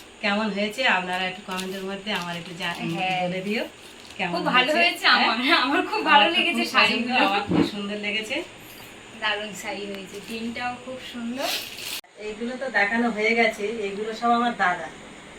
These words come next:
Speaker 1: তা বড়দার নাম হচ্ছে রঞ্জিত মণ্ডল, আর মেজদার নাম হচ্ছে সঞ্জিত মণ্ডল, আর শেষদার নাম হচ্ছে বিশ্বজিৎ মণ্ডল। এইবারে
Speaker 2: ছোট
Speaker 1: এই
Speaker 2: ভাইগুলোর নাম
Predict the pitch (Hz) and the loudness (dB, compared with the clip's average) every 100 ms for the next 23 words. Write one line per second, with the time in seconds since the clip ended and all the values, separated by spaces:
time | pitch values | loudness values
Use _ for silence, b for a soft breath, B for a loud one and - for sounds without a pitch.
0 | - 196 185 196 196 226 226 226 226 220 | -10 -6 -2 2 2 4 4 4 2 -2
1 | - 208 202 208 214 285 311 - - - | -4 0 2 0 0 -4 -6 -12 -16 -18
2 | - - 202 202 202 214 233 - - - | -18 -14 -4 0 2 2 0 -4 -16 -18
3 | - - - 190 180 180 185 214 208 233 | -16 -12 -2 2 2 2 0 -2 4 4
4 | 226 220 208 196 196 - 202 208 233 247 | 4 0 -2 -6 -8 -6 -2 -2 -2 -4
5 | 220 220 220 240 339 - - - - 190 | -2 0 2 0 -2 -12 -18 -14 -2 2
6 | 180 175 - - 226 247 262 247 233 214 | 4 2 -2 -4 -2 2 4 4 4 2
7 | 202 - 208 196 220 220 262 233 226 185 | -2 -4 -6 -4 -4 -2 -2 -2 -2 -2
8 | 170 165 160 - - - - 190 202 233 | -4 -6 -12 -14 -16 -16 -4 -2 8 10
9 | 262 370 - - - - - - - 302 | 10 6 2 -12 -16 -16 -16 -8 4 6
10 | 339 294 247 254 302 330 381 370 330 | 8 6 6 8 10 8 8 10 12